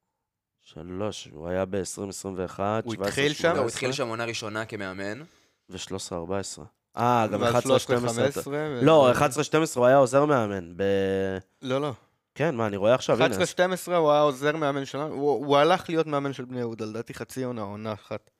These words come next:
Speaker 1: אוקיי.
Speaker 2: קיצור, לא משנה.
Speaker 1: כן, זה פחות חשוב.
Speaker 2: אמ,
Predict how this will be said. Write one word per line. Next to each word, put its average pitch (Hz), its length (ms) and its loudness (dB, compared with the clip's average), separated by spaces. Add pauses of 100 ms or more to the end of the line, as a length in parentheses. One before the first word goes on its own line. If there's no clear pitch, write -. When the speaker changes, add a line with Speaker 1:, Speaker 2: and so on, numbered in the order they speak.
(440)
Speaker 1:
אוקיי. 113 420 -2 (640)
Speaker 2:
קיצור, 190 300 2
לא 180 100 6
משנה. 196 260 2 (340)
Speaker 1:
כן, 123 160 -14 (180)
זה 135 60 -20 (240)
פחות - 200 -20
חשוב. - 180 -14
Speaker 2:
אמ, 131 840 2